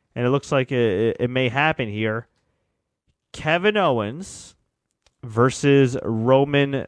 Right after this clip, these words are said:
Reigns. Yep. Kevin Owens versus Roman Reigns. Now, look, Roadblock's a month away. That could change. It's a worthy pay-per-view main event, but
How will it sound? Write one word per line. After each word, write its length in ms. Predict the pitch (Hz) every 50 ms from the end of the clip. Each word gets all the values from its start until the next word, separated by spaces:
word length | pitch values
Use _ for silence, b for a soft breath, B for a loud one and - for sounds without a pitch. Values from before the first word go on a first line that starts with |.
| -
Reigns. 1120 | - 87 95 95 98 98 101 101 98 95 92 87 85 85 85 85 85 85 - - - - - _ _ _ _ _ _ _ _ _ _ _ -
Yep. 600 | - 107 107 110 117 131 156 185 - - - - _ _ _ _ _ _ _ _ _ _ _ _ _ _ _ _ _ _ _ _ _ _
Kevin 300 | - - 143 151 156 156
Owens 560 | 151 147 143 139 139 135 131 131 123 120 - -
versus 720 | 120 117 117 117 117 - - - 120 113 113 107 - -
Roman 300 | 113 110 113 110 113 107
Reigns. 240 | 104 101 101 98 110
Now, 80 | 139
look, 360 | 160 170 151 113 - _ - _ _ _ _ _ _ _ _ _ _ _ _ _ _ _ _ _ _ -
Roadblock's 640 | 127 139 160 165 139 160 160 156 151 147 - -
a 40 | 151
month 200 | 139 139 139 -
away. 480 | 143 123 123 123 120 117 117 123 120 - _ _ _ _ _ -
That 200 | 143 139 135 -
could 120 | 147 127
change. 720 | - - - 113 107 104 101 95 95 95 - - - _ _ _ _ _ _ _ _ _ _ _ _ -
It's 180 | - 208 - -
a 60 | 226
worthy 460 | 190 180 190 202 202 190 165 170 151
pay-per-view 520 | 131 - 139 139 139 - 131 117 120 123 117
main 180 | 117 107 98
event, 560 | 92 87 92 113 120 117 107 98 90 62 -
but 280 | - 98 95 92 80 -